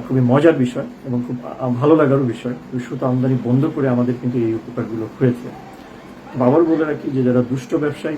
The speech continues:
তারা কিন্তু এর বিপক্ষে এবং দুষ্ট ব্যবসায়ী কিন্তু এর বিপক্ষে ক্যাম্পেইন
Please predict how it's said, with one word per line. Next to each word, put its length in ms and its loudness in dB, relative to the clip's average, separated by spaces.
তারা 160 2
কিন্তু 280 -4
এর 60 0
বিপক্ষে 440 0
এবং 240 2
দুষ্ট 260 0
ব্যবসায়ী 480 0
কিন্তু 200 -2
এর 200 2
বিপক্ষে 420 0
ক্যাম্পেইন 460 2